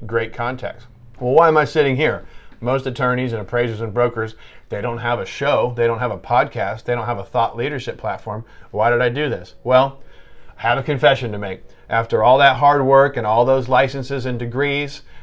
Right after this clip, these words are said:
um, you know, I was an up-and-coming, hustling, dynamic, young real estate attorney, broker, appraiser. But I tell you what, I was not making it. I was still very white-collar, hand-to-mouth. And the biggest reason is I had gone into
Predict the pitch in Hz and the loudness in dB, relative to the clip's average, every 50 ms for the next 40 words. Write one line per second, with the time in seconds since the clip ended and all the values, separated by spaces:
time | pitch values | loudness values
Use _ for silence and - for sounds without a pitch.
0 | - - - 117 117 117 113 113 110 110 104 107 - - - - - - 123 117 | -14 -6 -2 0 2 2 2 2 0 -2 -8 -12 -16 -20 -20 -20 -10 -6 -4 -2
1 | 113 104 113 127 139 135 135 131 - 135 135 127 - 147 135 120 - 127 127 131 | -2 0 0 0 0 0 -2 -4 -2 -2 -2 -2 -2 -4 -4 -4 -2 -2 -2 -2
2 | 135 131 131 127 127 127 123 123 120 - - - - - 131 131 - - 135 131 | -2 -2 -2 -2 -2 -4 -4 -6 -10 -14 -18 -12 -2 0 0 0 0 -4 -6 -4
3 | 127 127 127 117 104 110 110 113 113 120 120 123 127 120 98 104 113 117 120 120 | -4 -4 -4 -4 -4 -4 -4 -4 -2 -4 -2 -2 -2 -4 -4 -2 -2 -2 0 0
4 | 117 110 107 113 113 113 117 117 - - 117 117 117 113 113 - 120 113 117 117 | -2 -2 -2 -2 0 0 0 -2 -2 -4 -2 0 0 -2 -4 -4 -8 -6 -6 -6
5 | 117 104 98 110 110 117 117 - 113 113 104 98 - 117 113 113 107 113 113 110 | -6 -6 -4 -2 -2 -2 -2 -4 -6 -6 -6 -6 -6 -4 -4 -4 -4 -4 -4 -6
6 | - - - - - - - - - 107 110 113 110 - 123 113 117 117 131 123 | -6 -14 -20 -20 -20 -20 -18 -8 -2 -2 -2 -2 0 -2 -2 -2 0 2 2 2
7 | - - 92 101 110 110 107 104 95 95 95 95 95 98 98 - - 113 104 95 | 0 -2 -8 -8 -6 -6 -6 -6 -8 -10 -8 -6 -6 -4 -6 -6 -8 -10 -12 -10
8 | 95 98 95 - 107 98 95 95 85 - - - 95 95 98 95 95 92 - - | -10 -12 -12 -12 -12 -12 -10 -12 -12 -14 -16 -14 -10 -10 -8 -8 -10 -12 -14 -14
9 | - - 120 120 117 107 98 107 110 107 104 104 104 104 104 104 - - - 113 | -8 -4 0 0 0 0 -2 -4 -6 -6 -6 -6 -4 -4 -4 -4 -4 -6 -2 -2
10 | 107 104 98 92 95 110 110 107 98 95 95 110 113 104 87 - - - - - | 0 0 -2 -4 -6 -8 -10 -8 -8 -8 -4 -2 -2 -2 -4 -6 -12 -20 -20 -20
11 | - - - 165 185 180 165 131 139 147 135 139 120 104 123 135 135 120 117 120 | -20 -12 -8 -4 -2 0 0 2 2 0 2 0 -2 0 -2 -2 -2 0 -2 -2
12 | 151 175 156 139 - - - - - - - - _ - - 120 131 147 147 165 | -2 -2 -2 -4 -4 -12 -20 -20 -20 -20 -20 -20 _ -14 -8 -6 -4 -4 -2 -4
13 | 151 127 117 - 120 117 120 127 127 120 113 - - 120 117 117 - - | -4 -4 -2 -2 -2 -2 0 -2 -2 -4 -6 -6 -6 -6 -6 -6 -8 -10